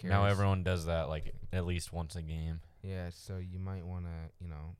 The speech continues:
Speaker 2: step up your game, dude.
Speaker 1: <laughs>
Speaker 2: Make another catch in history <laughs> or
Speaker 1: Make
Speaker 2: some-,
Speaker 1: another one-handed
Speaker 2: uh,
Speaker 1: catch.
Speaker 2: or something.
Speaker 1: Make, like, a two-finger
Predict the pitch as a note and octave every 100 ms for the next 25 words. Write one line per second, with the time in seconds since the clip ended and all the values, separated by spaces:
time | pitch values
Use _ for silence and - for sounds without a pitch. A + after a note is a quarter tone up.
0 | _ _ - A#2+ A#2 A#2+ A#2 A2 A#2 C3+
1 | G2 G2 B2+ - - C4+ - _ _ -
2 | G2 - G#2+ A2 A2+ B2 B2+ - G#2 G#2
3 | B2+ - C3 C3 D3+ F3 A#2+ G#2 G#2 G2
4 | F#2+ F2+ E2+ F2+ F2+ F2+ F2 - F#2 F#2+
5 | - G#2 G2+ B2 B2 F#2+ G2 G2 A2 F#2
6 | - - G#2 - E2 D2+